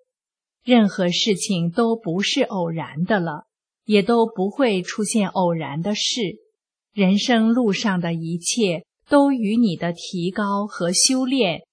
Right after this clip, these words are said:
有着直接关系。对照师父的法，我想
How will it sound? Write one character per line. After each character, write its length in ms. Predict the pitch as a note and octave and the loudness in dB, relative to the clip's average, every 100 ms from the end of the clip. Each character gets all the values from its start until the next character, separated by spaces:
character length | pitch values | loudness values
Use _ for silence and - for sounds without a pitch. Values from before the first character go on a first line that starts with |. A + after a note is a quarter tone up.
| _ | _
有 180 | G#3 F3 | 0 2
着 240 | F#3 F3 | 0 -2
直 320 | F3 F3+ E3+ | -2 -2 -2
接 260 | G3+ C4+ B3+ | 0 0 0
关 340 | B3 A3 F#3+ F#3+ | 0 -2 0 0
系。 400 | - F#3 D#3 - _ _ _ _ _ _ _ _ _ _ | -2 -4 -6 -12 _ _ _ _ _ _ _ _ _ _
对 160 | A#3 G3+ | 4 4
照 340 | G#3+ F3+ F3+ | 2 -2 -2
师 300 | E3+ - A3 | -2 0 0
父 160 | G#3+ G#3 | 0 -2
的 160 | E3+ | -4
法， 220 | E3 - - - _ _ _ _ _ - | -8 -10 -14 -14 _ _ _ _ _ 0
我 160 | G3 | 2
想 400 | G#3 - F#3 E3 | 2 2 -2 -6